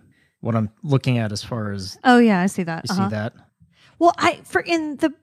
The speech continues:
Speaker 2: picture of the woman, though, I couldn't tell if that's, like, a shadow or really what that was.
Speaker 1: Uh, I mean,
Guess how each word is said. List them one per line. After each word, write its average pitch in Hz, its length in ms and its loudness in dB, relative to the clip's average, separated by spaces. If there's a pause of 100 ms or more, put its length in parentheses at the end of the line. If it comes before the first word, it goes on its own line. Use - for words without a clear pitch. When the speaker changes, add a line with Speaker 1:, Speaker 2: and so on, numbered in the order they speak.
Speaker 2:
picture 359 300 0
of 262 80 2
the 240 80 6
woman, 240 260 6
though, 202 80 4
I 214 120 0
couldn't 294 200 0
tell 254 140 2
if 220 60 -2
that's, 196 200 0
like, 180 160 -2
a 170 60 -2
shadow 311 540 0
or 240 160 4
really 226 520 4
what 185 200 0
that 165 180 0
was. 156 720 2
Speaker 1:
Uh, 143 400 2
I 139 120 0
mean, 156 360 4